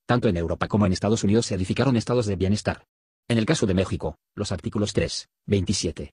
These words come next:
ciento veintitrés y otros de la Constitución de mil novecientos diecisiete sentaron las bases para un estado de bienestar con características propias en un país predominantemente agrario y de tradiciones indígenas comunitarias.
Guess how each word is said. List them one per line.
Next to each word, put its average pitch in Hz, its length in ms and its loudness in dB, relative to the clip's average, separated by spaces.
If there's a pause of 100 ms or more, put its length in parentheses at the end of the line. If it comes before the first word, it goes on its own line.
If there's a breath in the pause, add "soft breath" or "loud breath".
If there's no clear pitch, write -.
(160)
ciento 135 260 0
veintitrés 110 420 2
y 98 60 2
otros 90 220 2
de 85 80 -2
la 80 80 -2
Constitución 107 560 -2
de 95 80 0
mil 110 160 4
novecientos 101 400 2
diecisiete 98 480 2
sentaron 92 320 0
las 90 120 0
bases 107 220 0
para 95 200 -2
un 92 120 2
estado 113 260 0
de 98 100 0
bienestar 98 380 0
con 92 140 2
características 101 640 2
propias 98 300 0
en 92 80 2
un 82 100 0
país 98 220 0
predominantemente 92 720 2
agrario 110 340 4
y 92 60 2
de - 80 -2
tradiciones 101 480 -2
indígenas 101 420 -2
comunitarias. 82 720 -6